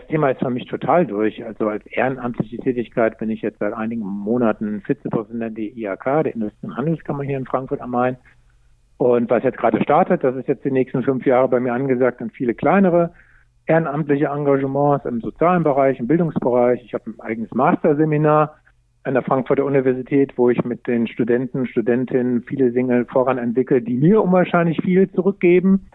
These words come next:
und mich auch herausfordern, weil das sind ja alles auch wiederum Alter von meinen eigenen Kindern, die interessiert die Schwimmerei mal überhaupt nicht,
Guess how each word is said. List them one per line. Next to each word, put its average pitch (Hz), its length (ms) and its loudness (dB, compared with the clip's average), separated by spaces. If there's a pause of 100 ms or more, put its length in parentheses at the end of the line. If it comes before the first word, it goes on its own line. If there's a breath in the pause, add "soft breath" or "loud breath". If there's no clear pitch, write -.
(120 soft breath)
und 120 140 -2
mich 170 180 2
auch 175 140 2
herausfordern, 175 840 4 (340 loud breath)
weil 113 300 2 (120)
das 113 140 -4
sind 123 140 -4
ja 123 100 0
alles 120 300 -4
auch - 280 -2
wiederum 113 280 0
Alter 120 320 -2
von 117 120 -4
meinen 104 220 -2
eigenen 107 320 0
Kindern, 156 320 0
die 123 100 -6
interessiert 107 460 -4
die 113 80 -2
Schwimmerei 107 400 0
mal 107 180 0
überhaupt 107 520 0
nicht, 226 300 2